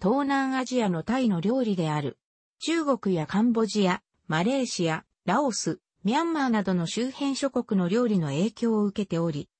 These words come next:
香辛料、香味野菜やハーブを多用し、辛味、酸味、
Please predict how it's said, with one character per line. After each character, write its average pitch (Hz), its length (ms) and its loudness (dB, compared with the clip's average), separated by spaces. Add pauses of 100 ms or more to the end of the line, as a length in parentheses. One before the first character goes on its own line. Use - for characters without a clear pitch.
(100)
香 269 220 2
辛 285 340 -4
料、 180 320 0 (220)
香 262 220 2
味 302 180 -2
野 285 140 -4
菜 240 240 0
や 156 140 2
ハ 262 200 0
ー - 20 -2
ブ 190 160 2
を 160 60 2
多 165 220 -2
用 160 180 2
し、 - 260 -4 (220)
辛 233 320 2
味、 233 240 2 (220)
酸 226 400 2
味、 214 240 2